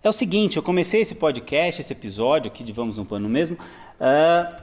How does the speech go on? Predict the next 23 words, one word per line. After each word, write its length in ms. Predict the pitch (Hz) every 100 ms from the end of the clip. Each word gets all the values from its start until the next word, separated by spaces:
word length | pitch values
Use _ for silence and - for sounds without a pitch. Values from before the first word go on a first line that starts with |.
| -
dizendo 480 | 139 151 131 160 170
que 260 | 175 175 175
o 120 | 170
verdadeiro 600 | 135 151 151 143 151 175
leme 340 | 147 147 151 127
da 140 | 120
vela 380 | 107 127 175 185
não 280 | 165 190 170
é 280 | 196 190 - - - - -
o, 320 | 104 104 101 95 104
do 160 | 104
veleiro, 400 | 98 92 143 160
não 220 | 135 165
é, 300 | 156 185 143 -
ah, 360 | - 95 92 90
o 160 | 90 117
leme, 400 | 107 101 95 87
mas 180 | 90 98
sim 320 | - 127 147
suas 260 | - 170 123
velas. 380 | 113 104 101
Isso 280 | 143 165 190
é, 160 | 185